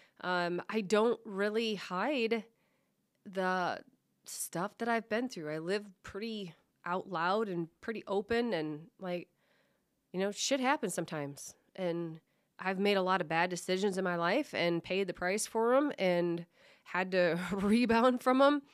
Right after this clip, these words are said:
and recover from 'em. And I've had stuff happen to me that I didn't necessarily choose, but, you know, things are placed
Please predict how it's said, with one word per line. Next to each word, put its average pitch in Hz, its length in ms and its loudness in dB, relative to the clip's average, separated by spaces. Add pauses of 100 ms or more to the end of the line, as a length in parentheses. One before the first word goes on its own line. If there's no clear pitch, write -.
(260)
and 220 140 4
recover 220 520 4
from 294 260 4
'em. 311 240 4 (340)
And 190 240 6
I've 185 180 4
had 190 280 0
stuff 190 260 -2
happen 196 400 0
to 208 100 -4
me 240 320 2
that 214 160 0
I 180 120 4
didn't 196 220 2
necessarily 190 640 0
choose, 330 640 4
but, 190 280 2 (420)
you 247 140 4
know, 254 240 6 (120)
things 349 280 2
are 370 120 2
placed 247 520 -2